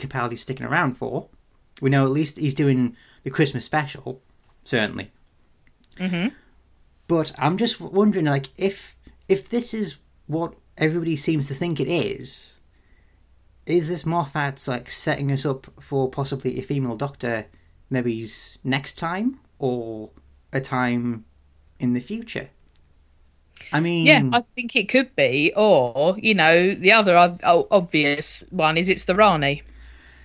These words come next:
Speaker 1: Again, that's kind of, I mean, obviously Moffat said the Master wouldn't be coming back. But, you know, as we
Speaker 2: Yeah,
Speaker 1: all know,
Speaker 2: right.
Speaker 1: yeah, as we all know,
Speaker 2: <laughs>
Speaker 1: rule one, you know,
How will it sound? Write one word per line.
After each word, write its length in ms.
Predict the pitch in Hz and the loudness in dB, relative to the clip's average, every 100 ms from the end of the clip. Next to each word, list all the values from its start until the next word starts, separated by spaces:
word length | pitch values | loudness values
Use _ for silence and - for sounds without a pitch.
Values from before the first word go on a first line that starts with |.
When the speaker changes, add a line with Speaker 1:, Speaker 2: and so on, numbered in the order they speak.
| - - - - - - _ - | -20 -20 -20 -20 -20 -20 _ -10
Speaker 1:
Again, 320 | 214 247 247 | -6 0 2
that's 380 | 247 233 - - | 2 2 -6 -8
kind 360 | - 220 240 | -6 -2 0
of, 80 | 202 | 0
I 20 | |
mean, 300 | 196 226 214 156 - | 0 2 0 -2 -2
obviously 360 | 202 202 208 208 | 0 0 0 -2
Moffat 440 | 196 190 180 170 | -2 -2 -4 -4
said 320 | - 170 156 | -2 -2 -2
the 300 | 139 - 139 | -4 -6 -2
Master 340 | 151 147 139 139 | 0 0 -2 -2
wouldn't 220 | 143 143 | -2 0
be 80 | 131 | -2
coming 280 | 131 120 113 | -2 -2 -2
back. 580 | 101 - - - - - _ _ _ _ _ | -6 -8 -12 -18 -20 -20 _ _ _ _ _
But, 280 | 156 147 139 _ | 0 0 -2 _
you 120 | 170 | -2
know, 120 | 151 135 | 0 2
as 160 | 135 | 4
we 80 | 208 | 8
Speaker 2:
Yeah, 100 | 208 | 8
Speaker 1:
all 80 | 165 | 8
know, 140 | 139 | 6
Speaker 2:
right. 240 | 139 160 160 - - _ _ _ - | 4 4 2 -12 -20 _ _ _ -8
Speaker 1:
yeah, 320 | 147 117 101 95 | 0 2 2 2
as 180 | 160 165 | 2 6
we 100 | 185 | 6
all 160 | 185 | 6
know, 340 | 147 113 104 233 - 330 - | 4 2 2 0 0 -4 -6
Speaker 2:
<laughs> 300 | _ _ - | _ _ 0
Speaker 1:
rule 280 | 170 156 104 | 2 4 2
one, 320 | 101 113 113 - _ - - - - | 0 -2 -6 -16 _ -20 -20 -20 -10
you 80 | 139 | -2
know, 260 | 123 120 | 0 0